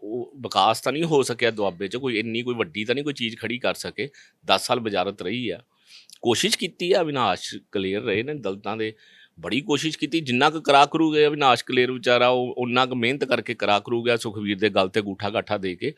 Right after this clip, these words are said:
otherwise ਕੋਈ ਹੋਇਆ ਤਾਂ ਨਹੀਂ ਕੰਮ ਇੱਥੇ। ਹੁਣ ਕਿ, ਮੰਨ ਲਓ ਆਮ ਆਦਮੀ ਪਾਰਟੀ ਦੀ ਸਰਕਾਰ ਆਈ, ਉਹਨਾਂ ਨੇ ਕਿਹਾ ਜੀ ਅਸੀਂ ਡਿਪਟੀ ਸੀ ਐਮ ਬਣਾ ਦਾਂਗੇ ਜੀ। ਕਿੱਥੇ ਬਣਿਆ ਹੈ ਯਾਰ, ਕਿੱਥੇ ਬਣਾਇਆ? ਉਹ ਤਾਂ ਗੱਲਾਂ ਯਾਰ ਬਥੇਰੀਆਂ ਹੁੰਦੀਆਂ। ਚਲੋ ਆਪਾਂ ਇਹ, ਇਨ-, ਇਸ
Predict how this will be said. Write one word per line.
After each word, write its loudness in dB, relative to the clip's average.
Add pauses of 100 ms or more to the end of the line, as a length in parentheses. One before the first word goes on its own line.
(460)
otherwise 2
ਕੋਈ 0 (180)
ਹੋਇਆ 4
ਤਾਂ 0
ਨਹੀਂ -2
ਕੰਮ 0
ਇੱਥੇ। -6 (460)
ਹੁਣ -2
ਕਿ, -2
ਮੰਨ -6
ਲਓ 4
ਆਮ 6
ਆਦਮੀ 2
ਪਾਰਟੀ 4
ਦੀ -8
ਸਰਕਾਰ -2
ਆਈ, -8
ਉਹਨਾਂ -8
ਨੇ -10
ਕਿਹਾ -4
ਜੀ -6
ਅਸੀਂ -8
ਡਿਪਟੀ -8
ਸੀ -14
ਐਮ -12
ਬਣਾ -10
ਦਾਂਗੇ -14
ਜੀ। -16 (180)
ਕਿੱਥੇ -2
ਬਣਿਆ -4
ਹੈ -14
ਯਾਰ, -14 (200)
ਕਿੱਥੇ -6
ਬਣਾਇਆ? -8 (680)
ਉਹ -4
ਤਾਂ 0
ਗੱਲਾਂ 6
ਯਾਰ 6
ਬਥੇਰੀਆਂ -2
ਹੁੰਦੀਆਂ। 0
ਚਲੋ 4
ਆਪਾਂ 4
ਇਹ, 4
ਇਨ-, -4
ਇਸ -2